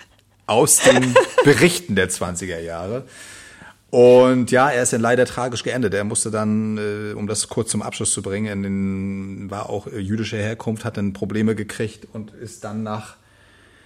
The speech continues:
Speaker 1: Frankreich emigriert und ist da leider dann durch diesen ganzen Stress, äh, auch in so einem, die hatten dann diese Internierungslager und da ist er
Speaker 2: Mhm.
Speaker 1: leider gestorben.
Speaker 2: Mhm.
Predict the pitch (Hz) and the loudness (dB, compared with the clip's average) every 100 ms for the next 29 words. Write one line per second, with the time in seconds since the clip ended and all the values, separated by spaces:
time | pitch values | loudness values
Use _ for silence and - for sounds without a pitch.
0 | _ - - 127 123 127 120 - - - | _ -6 0 0 2 0 0 -6 -12 -4
1 | 117 110 107 127 123 123 104 110 107 104 | 0 0 -2 -4 -4 -4 -4 -4 -2 -2
2 | 110 113 107 107 110 107 104 107 107 107 | -2 -2 -4 -4 -4 -6 -8 -10 -10 -10
3 | 117 - - 123 - 113 107 104 107 107 | -10 -12 -8 -6 -6 -6 -8 -8 -8 -10
4 | 107 104 98 101 110 113 104 98 98 107 | -10 -12 -10 -10 -12 -12 -10 -10 -10 -10
5 | 101 107 101 107 101 104 104 98 95 85 | -8 -8 -6 -8 -8 -10 -6 -4 -2 -2
6 | 92 92 92 - 92 - _ _ - 143 | -4 -8 -10 -14 -14 -18 _ _ -14 -12